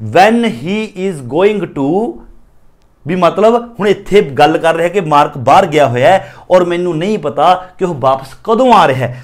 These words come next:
When he is going to come back, ਮਤਲਬ ਕਿ ਵਾਪਸ ਕਦੋਂ ਆ ਰਿਹਾ ਹੈ। ਹੁਣ ਇੱਥੇ ਇਹ ਥੋੜ੍ਹੀ ਨਾ ਆਪਾਂ ਕਹਾਂਗੇ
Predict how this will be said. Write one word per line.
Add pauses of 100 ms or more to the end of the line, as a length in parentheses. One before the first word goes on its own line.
(120)
When
he
is
going
to
come
back, (400)
ਮਤਲਬ
ਕਿ
ਵਾਪਸ
ਕਦੋਂ
ਆ
ਰਿਹਾ
ਹੈ। (220)
ਹੁਣ
ਇੱਥੇ
ਇਹ
ਥੋੜ੍ਹੀ
ਨਾ
ਆਪਾਂ
ਕਹਾਂਗੇ